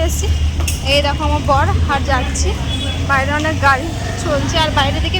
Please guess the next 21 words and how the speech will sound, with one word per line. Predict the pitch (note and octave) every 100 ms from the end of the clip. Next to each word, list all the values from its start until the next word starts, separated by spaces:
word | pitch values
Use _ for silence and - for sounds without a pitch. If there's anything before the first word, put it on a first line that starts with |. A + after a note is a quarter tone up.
| C#4+
বৃষ্টি | E4+ - G4
হয়েছে, | E4+ D#4+ E4 F#4 - - - - - -
ওই | F#3+
জন্য | G3+ E4+ -
ঠান্ডা | D4 D4 D#4
ঠান্ডা, | D4+ E4+
গোটা | C#4+ D4+
রাস্তায় | C#4+ D4 F#4 E4 C#4
জল | C4+ D#4
ভর্তি | D#4 - F#4
হয়ে | D4+ C#4+
আছে। | B3+ - G4+ - - - - - - - - - - - - -
আমি | - E4
তো | D#4+
পুরো, | D4+ D#4 D#4+
আমার | F4 -
পা | C#4 D4
ভিজেই | D4 C4+ C#4+ C4+
গেল, | E3 - - - - - - - - - - -
কী | -
করে | C#4+